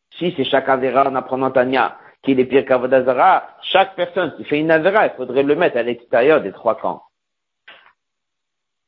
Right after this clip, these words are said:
Lequel on envoie là-bas ? Que le Metzora. Dis pourquoi ? Ze shadam over Avera, fi sheino magishu kfira. Nidmelo shodenu beyaduto.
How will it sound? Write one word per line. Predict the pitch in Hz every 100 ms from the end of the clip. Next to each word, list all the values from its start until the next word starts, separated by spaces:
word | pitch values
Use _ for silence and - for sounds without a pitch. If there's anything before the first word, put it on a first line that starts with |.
| _
Lequel | 110 - 156
on | 160 156
envoie | 135 127
là-bas ? | 120 107 110 127 - _ _ _ _ _ -
Que | 135
le | 151
Metzora. | 156 147 151 139 113 - _ 104
Dis | 117
pourquoi ? | - - 92 90 - _ _ _ _ 127 285 _ _ _ _ - _ _ _ _ _ _ _ _ -
Ze | - 233
shadam | 254 220 220 220
over | 202 202 208
Avera, | 202 180 180 202
fi | 196
sheino | 196 196 202
magishu | 196 190 180 160 220 254 - 165
kfira. | - - 117 101 92 - - - _ _ _
Nidmelo | 110 160 254 208 214 214 214
shodenu | 170 156 175 170
beyaduto. | 151 147 139 123 117 107 92 -